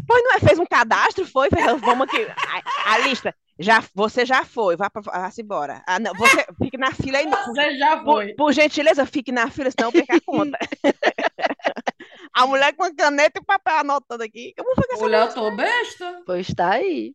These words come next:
Speaker 3: tá aí a mulher. Pense.
Speaker 1: Será,
Speaker 2: Gostei, viu?
Speaker 1: hein?
Speaker 2: Gostei.
Speaker 1: Ah. Ei, falar nisso, eu anotei aqui
Speaker 2: Ah.
Speaker 1: pra conversar. É demissexual.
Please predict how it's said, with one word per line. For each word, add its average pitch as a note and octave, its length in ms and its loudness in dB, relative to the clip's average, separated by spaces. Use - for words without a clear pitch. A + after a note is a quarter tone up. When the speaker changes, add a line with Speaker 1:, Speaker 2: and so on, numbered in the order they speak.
Speaker 3:
tá E3 120 -6
aí F#3+ 160 -4
a F#3+ 100 -2
mulher. F#3 420 -8
Pense. G3 500 -6
Speaker 1:
Será, - 380 -20
Speaker 2:
Gostei, C#3+ 160 -6
viu? F#3 80 -8
Speaker 1:
hein? D3+ 360 -10
Speaker 2:
Gostei. C3 440 -18
Speaker 1:
Ah. C3 400 -12
Ei, D4 260 4
falar G3+ 300 2
nisso, G#3+ 200 0
eu G#3+ 40 2
anotei G3 420 0
aqui G3 420 -4
Speaker 2:
Ah. D3+ 360 -10
Speaker 1:
pra E3+ 240 -4
conversar. E3 680 -4
É D3 240 -4
demissexual. G#3 1400 -2